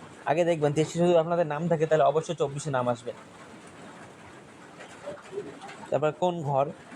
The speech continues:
প্রধানমন্ত্রীর আবাস যোজনা গ্রামীণ, এখানে ক্লিক করবেন। এখানে আবার অনেক লিস্ট আছে, আপনারা যেটা দেখতে চান সেটা দেখবেন।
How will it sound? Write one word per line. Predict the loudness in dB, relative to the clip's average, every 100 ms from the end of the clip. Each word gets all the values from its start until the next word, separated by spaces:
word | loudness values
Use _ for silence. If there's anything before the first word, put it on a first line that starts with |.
| -18 -8
প্রধানমন্ত্রীর | -2 0 0 0 2
আবাস | 2 4 2 -2 -10 -14 -16 -16 0
যোজনা | 2 2 2 2 0 -2 -16 -20 -4
গ্রামীণ, | 2 2 2 -4 -4
এখানে | -2 0 0 0
ক্লিক | -2 0
করবেন। | 2 2 0 -4 -12 -18 -18 -20 -20 -20 -20 -20 -20 -20 -20 -20 -18 -18 -18 -18 -6
এখানে | 0 4
আবার | 4 4
অনেক | 4 -2 -4 -14 -2
লিস্ট | 0 0 0
আছে, | 2 0 0 -10 -20 -18 -18 -20 -20 -20 -20 -20 -20 -20 -20 -8
আপনারা | -4 0 2 2
যেটা | 2
দেখতে | 4 2 2 0
চান | 2 0 0
সেটা | 0
দেখবেন। | 0 0 0 -2